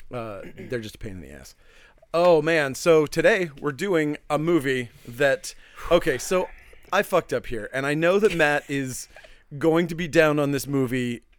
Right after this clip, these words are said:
and it's one of my favorite movies, and it's from one of my favorite series,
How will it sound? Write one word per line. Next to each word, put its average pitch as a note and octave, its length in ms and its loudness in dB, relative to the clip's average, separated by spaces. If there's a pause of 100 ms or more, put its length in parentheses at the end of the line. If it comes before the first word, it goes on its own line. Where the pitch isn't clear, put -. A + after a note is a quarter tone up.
and C3 140 -2
it's A#2 140 -8
one D3+ 120 2
of F#3 60 0
my G3+ 80 2
favorite F3+ 320 2
movies, C#3+ 440 0
and B2+ 140 -4
it's C3 140 -8
from E3 300 2
one E3 100 2
of E3+ 60 0
my D#3+ 100 0
favorite C#3+ 360 -2
series, B2 520 -8